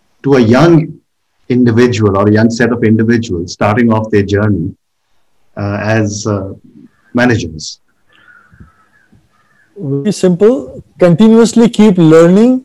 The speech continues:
Speaker 1: Mm-hmm.
Speaker 2: and think beyond convention.
Speaker 1: Okay.
Speaker 2: I think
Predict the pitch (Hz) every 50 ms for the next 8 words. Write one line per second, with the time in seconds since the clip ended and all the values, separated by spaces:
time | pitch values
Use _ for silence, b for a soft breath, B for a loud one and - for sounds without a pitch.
0 | _ _ - 226 101 92 90 101 117 180 202 208 - - - - - 202 226 262
1 | 269 - - - 170 139 135 151 170 180 180 202 220 220 196 - 190 165 160 165
2 | 160 151 - - 123 101 98 - _ _ _ _ - 110 107 107 - 123 151 -
3 | - _ _ _ _ _ _ _ _ _ _ _ _ _ _ _ _ _ _ _
4 | _ _ _ _ _ _ _ _ _ _ _ _ _ _ _ _ _ _ _ _
5 | _ - - 123 147 160 170